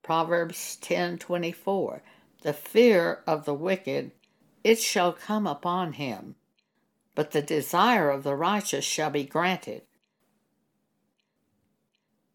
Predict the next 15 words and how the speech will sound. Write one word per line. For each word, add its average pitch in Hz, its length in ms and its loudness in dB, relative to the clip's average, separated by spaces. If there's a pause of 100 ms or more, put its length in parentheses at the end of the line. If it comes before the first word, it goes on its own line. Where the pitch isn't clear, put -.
(140)
Proverbs 208 580 4
eleven, 156 680 0 (960)
"A 147 120 0
false 220 680 2
balance 147 640 0
is 156 180 0
an 147 100 -2
abomination 160 840 0
to 180 200 -2
the 175 140 -4
Lord, 127 560 -2 (680)
but 160 120 -2
a 160 100 4
just 196 580 -2
weight 151 560 -2